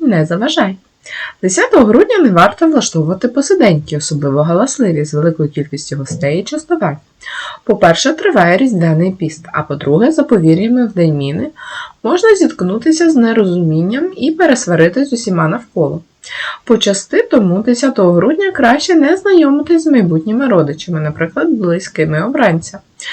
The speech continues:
Відносини не заладяться, попереджали прабабусі. Але й рвати з колишніми відношеннями теж не слід. Вважається, що це рішення буде помилковим і потягне за собою низьку невдач.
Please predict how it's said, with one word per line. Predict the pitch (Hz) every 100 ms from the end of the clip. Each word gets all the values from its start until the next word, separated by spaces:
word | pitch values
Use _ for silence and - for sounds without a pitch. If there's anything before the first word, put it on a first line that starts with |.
| - - 202
Відносини | 170 160 156 156 143
не | 139
заладяться, | 139 131 127 156 214 330
попереджали | 320 320 214 165 156 131 139
прабабусі. | 160 226 294 320 185 160 185 - _ _ - - - -
Але | - 180 269
й | 453
рвати | 277 269 320
з | 339
колишніми | - 220 226 226 196 170
відношеннями | 160 156 143 151 220 233 277 330 392
теж | 392 339 -
не | 165
слід. | - 151 147 -
Вважається, | 147 143 139 196 - 330
що | 359
це | 330 311
рішення | 339 381 403 381
буде | 240 233 262
помилковим | 302 285 311 311 202 156 151
і | 147
потягне | 151 147 147 147
за | 135
собою | - 135 143 147 196
низьку | 359 262 233 - -
невдач. | 349 339 196 - - -